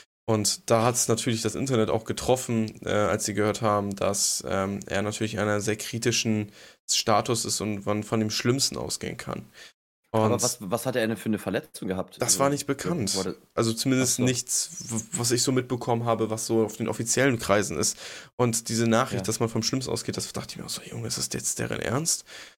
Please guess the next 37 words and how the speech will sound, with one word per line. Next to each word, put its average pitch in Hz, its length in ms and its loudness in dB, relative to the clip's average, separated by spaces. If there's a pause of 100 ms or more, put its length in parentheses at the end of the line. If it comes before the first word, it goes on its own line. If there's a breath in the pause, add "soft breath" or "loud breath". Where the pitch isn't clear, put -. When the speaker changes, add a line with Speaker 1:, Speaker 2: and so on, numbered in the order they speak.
Speaker 1:
So, 113 60 0
ich 107 120 2
mein, 110 300 2
man, 110 140 -2
man, 113 300 0
man 117 180 0
kommt - 240 -2
mal 110 160 4
ins 101 160 0
Krankenhaus, 107 640 0
aber 104 140 2
normalerweise 107 760 4 (600 loud breath)
ist - 140 4
es - 80 0
doch - 300 0
jetzt - 280 -2 (480)
in 117 100 4
seltensten 117 460 4
Fällen, 127 240 4
dass 113 160 0
es - 160 0
so 123 100 2
kritisch - 500 0
ist, - 220 0
so. 87 220 -4 (520 loud breath)
Speaker 2:
Klar. 107 300 2
Speaker 1:
Ähm, 110 120 -6 (340)
und 117 240 4
dann 139 260 2
hat 135 120 -2
sich 120 160 0
die 113 120 -2
Tochter 123 320 0
von 104 160 -4
Jamie 101 240 0
Foxx - 300 -4
gemeldet 104 480 0